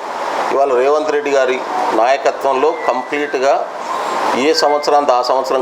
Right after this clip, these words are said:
క్లియర్ చేస్తాం. పాత బకాయిల్ని కూడా already శాంక్షన్ అయినటువంటి వాళ్లకు పూర్తి చేయబోతున్నాం. ఇంకో హామీ కూడా ఇచ్చినాం మేము, అసైన్ ల్యాండ్స్. మీకు తెలుసు, ఇరవై ఐదు లక్షల ఎకరాలు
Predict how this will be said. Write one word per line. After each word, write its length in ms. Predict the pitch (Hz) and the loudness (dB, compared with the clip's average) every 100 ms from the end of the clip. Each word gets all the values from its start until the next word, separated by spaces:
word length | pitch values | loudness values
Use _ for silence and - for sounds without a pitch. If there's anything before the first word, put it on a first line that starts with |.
| 123 | 0
క్లియర్ 260 | 135 139 131 | 2 2 2
చేస్తాం. 340 | 139 - 175 - | 2 2 2 2
పాత 200 | 139 151 147 | 2 2 0
బకాయిల్ని 440 | 135 139 135 131 120 | 2 2 0 0 0
కూడా 220 | 131 170 - - - - 123 | 2 0 -2 -8 -2 2 4
already 380 | 151 151 151 165 - | 4 2 0 -2 -2
శాంక్షన్ 500 | 135 135 151 - 147 143 | 0 0 2 0 2 2
అయినటువంటి 540 | 147 143 135 135 131 123 | 2 2 2 0 2 4
వాళ్లకు 280 | 120 127 - | 4 2 -2
పూర్తి 200 | 180 175 135 | -2 -2 0
చేయబోతున్నాం. 480 | 110 90 - - - - - - - - - - - - - 127 139 | 0 0 -4 -4 -4 -6 -6 -6 -2 0 0 2 2 2 2 2 2
ఇంకో 160 | 143 175 156 | 4 4 4
హామీ 240 | 170 180 | 2 2
కూడా 140 | 175 147 | 0 0
ఇచ్చినాం 240 | 156 147 123 | 0 0 0
మేము, 140 | 92 - - - - - - | -4 -6 -4 -4 -2 -2 -2
అసైన్ 340 | - 180 175 151 | -2 -4 -2 0
ల్యాండ్స్. 340 | 147 143 139 113 - - - - 127 - | -2 -2 -6 -8 -8 -8 -8 -4 -2 -2
మీకు 160 | 143 139 143 | -2 0 0
తెలుసు, 320 | 143 175 180 139 | 0 0 0 2
ఇరవై 180 | 151 156 156 | 4 4 4
ఐదు 120 | 147 | 2
లక్షల 280 | 131 - 160 | 0 0 2
ఎకరాలు 460 | 147 151 135 139 | 2 2 2 2